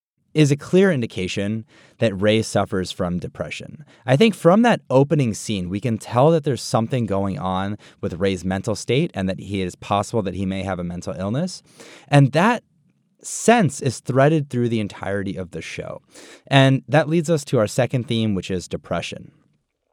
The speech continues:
It's this imagery and the subtle way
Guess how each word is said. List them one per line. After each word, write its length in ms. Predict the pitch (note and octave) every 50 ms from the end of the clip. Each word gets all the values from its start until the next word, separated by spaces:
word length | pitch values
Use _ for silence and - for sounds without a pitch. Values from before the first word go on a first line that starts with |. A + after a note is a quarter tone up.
| _ - - - - - - - _ _ _ _
It's 180 | F#3 F#3+ - -
this 480 | A2+ G#2 F2+ G#2 F#3 A#3+ A#3 - - -
imagery 540 | B2 B2 C3 B2+ A#2+ C#3+ D3 D3 C#3+ C#3+
and 160 | - A#2 A2+ A2
the 60 | G2
subtle 340 | - - A#2 A2 A#2+ A#2+ G2
way 360 | F2 F#2 F#2+ G2+ G#2+ A2+